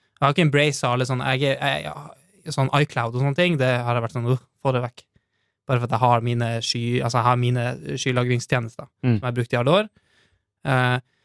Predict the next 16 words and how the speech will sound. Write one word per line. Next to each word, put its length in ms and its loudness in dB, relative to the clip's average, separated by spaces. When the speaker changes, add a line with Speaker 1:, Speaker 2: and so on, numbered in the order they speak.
Speaker 1:
så, 200 -12
så, 320 -4
så 120 4
det 100 6
har 80 2
vært 100 -4
sømløst. 320 0
Så 120 -2
det 80 4
har 120 4
på 80 -2
en 60 0
måte 100 -2
vært 240 -2
sånn, 200 0
ja, 80 0